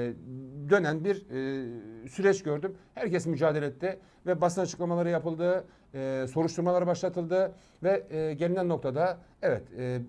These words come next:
bir suçlu varsa cezasını elbette çekecektir. Biz de burada şunu ifade ettik. Burada bir kadın vardı her şeyden önce. Bir siyasetçiden önce bir kadın vardı, bir anne vardı ve bu anneye haksızlık edilmişti dedik. Biz de o haksızlığın, e, dimdik arkasında durduk.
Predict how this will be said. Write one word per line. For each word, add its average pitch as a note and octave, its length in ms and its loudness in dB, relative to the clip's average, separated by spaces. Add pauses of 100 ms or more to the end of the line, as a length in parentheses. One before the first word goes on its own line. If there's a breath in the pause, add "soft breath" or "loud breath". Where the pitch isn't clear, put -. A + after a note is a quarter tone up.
bir F#3 140 -2
suçlu C3 380 -6
varsa E3 440 2
cezasını A#2+ 440 -2
elbette B2 320 -8
çekecektir. A#2+ 600 -6 (400 loud breath)
Biz F#3+ 140 -2
de G#3 180 4
burada F#3 200 2
şunu F3 240 -2
ifade C3 280 0
ettik. - 400 -12 (440 soft breath)
Burada E3+ 220 2
bir E3+ 80 -4
kadın C#3+ 360 0
vardı F2 320 -10
her D3 140 6
şeyden B2 280 -2
önce. F2+ 300 -6 (200)
Bir B2+ 40 -8
siyasetçiden D3+ 640 0
önce D3 280 -2
bir C#3 60 -8
kadın C#3 340 -2
vardı, G#2+ 240 -4
bir C3+ 160 -2
anne D3+ 220 -2
vardı B2 340 -2 (400 loud breath)
ve F#3 180 4
bu - 160 2
anneye F3 320 4
haksızlık D3+ 640 -2
edilmişti G#2+ 480 -6
dedik. D#3 340 -6 (220 soft breath)
Biz D3+ 180 -2
de E3+ 240 2 (360)
o E3+ 120 4
haksızlığın, C#3 600 -2 (340)
e, A#2+ 180 -6
dimdik E3 280 0
arkasında B2 420 -2
durduk. F#2 240 -8